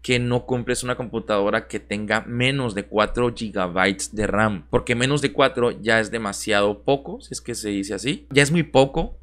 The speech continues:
esa memoria ram. Y tendrás problemas al momento de, por ejemplo, si abres varias pestañas de Google Chrome, porque a lo mejor tienes cada presentación porque van a exponer tus alumnos,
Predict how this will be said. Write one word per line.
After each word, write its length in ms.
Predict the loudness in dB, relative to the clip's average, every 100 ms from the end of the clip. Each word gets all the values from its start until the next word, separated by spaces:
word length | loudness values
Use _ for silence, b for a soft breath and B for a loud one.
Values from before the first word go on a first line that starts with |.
| -14 -4
esa 300 | -2 0 -2
memoria 340 | -2 0 2
ram. 280 | 2 0 -2 B B -6
Y 140 | -4
tendrás 440 | -2 0 4 4 4
problemas 500 | 2 4 2 0 -2
al 60 |
momento 360 | -4 -4 -2 2
de, 140 | 2
por 200 | 2 0
ejemplo, 340 | 0 0 0 -2
si 160 | 2
abres 420 | 4 4 2 0 B B
varias 320 | -2 2 0 0
pestañas 680 | -2 2 2 2 -2 -2
de 100 | -4
Google 260 | -2 -2 -2
Chrome, 360 | 0 0 -2 -8 -10
porque 200 | -8 -4
a 40 |
lo 60 | -4
mejor 260 | -4 -6 -4
tienes 380 | -2 -2 -6 -2
cada 380 | 2 4 2 2
presentación 800 | -2 -2 -4 -4 -2 -2 -2 -2
porque 240 | -4 -2
van 140 | -2
a 40 | -2
exponer 360 | -4 -4 -4
tus 160 | -2 0
alumnos, 440 | 2 2 0 -6